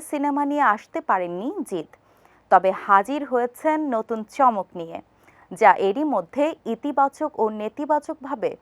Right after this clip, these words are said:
ব্যাপক সাড়া ফেলেছে নেট দুনিয়ায়। সম্প্রতি প্রকাশ্যে এসেছে সৌভিক কুণ্ডু পরিচালিত সাইফাই কমেডি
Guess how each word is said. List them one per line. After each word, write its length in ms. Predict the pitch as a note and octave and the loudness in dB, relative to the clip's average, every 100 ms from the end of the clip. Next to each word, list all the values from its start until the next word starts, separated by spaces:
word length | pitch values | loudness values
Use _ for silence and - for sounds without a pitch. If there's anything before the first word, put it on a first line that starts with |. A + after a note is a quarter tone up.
| _ | _
ব্যাপক 400 | F3+ G3 G#3+ C#4+ - | 2 2 2 -6 -6
সাড়া 300 | - E3+ E3+ - | -4 -2 -2 -2
ফেলেছে 420 | F#3+ F#3+ - D4+ D#4 - - | -2 -4 -2 -2 -2 -8 -8
নেট 180 | A3+ G#3+ E3+ | -4 -4 -4
দুনিয়ায়। 420 | F3 D#3+ D3+ F#2+ - _ _ _ _ - | -6 -2 -2 -2 -8 _ _ _ _ 0
সম্প্রতি 500 | A#3+ F3+ F#3+ F#3 D4 D#4+ | 4 4 2 -2 -4 0
প্রকাশ্যে 440 | A#3+ A#3 C4+ - C#4 C4 | -2 0 -2 -2 -4 -2
এসেছে 400 | - C4 - D4 D4 - _ - | -4 -4 0 0 0 -10 _ -2
সৌভিক 400 | D4+ D4 D4+ E4 _ | 0 0 -4 -10 _
কুণ্ডু 340 | C4+ C4 C4+ D4+ A#3 | -2 -2 -2 -2 -2
পরিচালিত 540 | F3+ - G#3 G#3+ - C4+ C#4+ - _ - | -4 -4 -4 -4 0 0 0 -8 _ 6
সাইফাই 500 | C#4 D4 C#4 E4 D#4+ - | 8 8 4 2 2 2
কমেডি 340 | A3 A#3+ C#4 | 2 2 -4